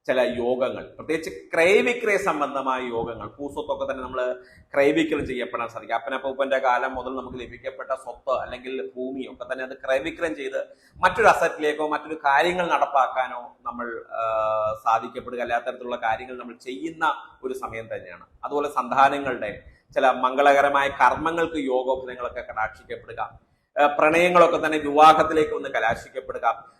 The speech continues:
നമുക്ക് ദാമ്പത്യ ജീവിതത്തിലാണെങ്കിൽ പോലും അല്ലാതെയും നമുക്ക് ചില അനുബന്ധപരമായ ബന്ധങ്ങൾ നമുക്കുണ്ടാവുക, ആ, ചിലപ്പോ ഒരു ലവ് അഫെയർ ഒക്കെ തന്നെ വന്നു ചേരാം.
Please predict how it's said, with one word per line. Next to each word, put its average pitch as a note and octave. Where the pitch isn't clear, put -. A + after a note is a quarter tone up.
നമുക്ക് G#3+
ദാമ്പത്യ E3
ജീവിതത്തിലാണെങ്കിൽ D3
പോലും C3
അല്ലാതെയും C3+
നമുക്ക് B2+
ചില B2
അനുബന്ധപരമായ D3
ബന്ധങ്ങൾ B2
നമുക്കുണ്ടാവുക, F#2
ആ, A#2
ചിലപ്പോ A#2+
ഒരു B2
ലവ് C3
അഫെയർ B2+
ഒക്കെ A#2+
തന്നെ A#2+
വന്നു B2
ചേരാം. A2+